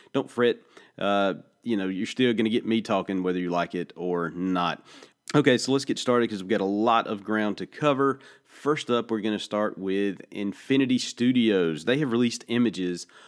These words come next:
of what I can only describe as just a masterpiece. This is the Justice League Aquaman bust. Now, this is a life-size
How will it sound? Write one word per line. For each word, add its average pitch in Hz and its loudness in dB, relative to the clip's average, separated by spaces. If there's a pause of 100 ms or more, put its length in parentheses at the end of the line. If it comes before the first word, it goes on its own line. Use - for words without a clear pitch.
(360)
of 95 0
what 104 0
I 113 2
can 113 -2
only 107 2
describe 98 0
as 92 -6
just - -6 (580)
a 101 -6
masterpiece. 92 -4
This 113 -2
is 104 0 (340)
the 101 -4
Justice 131 -2
League 110 2 (260)
Aquaman 90 -4
bust. 92 -8
Now, 98 -2
this 107 -2
is 113 0
a 110 2
life-size 98 -2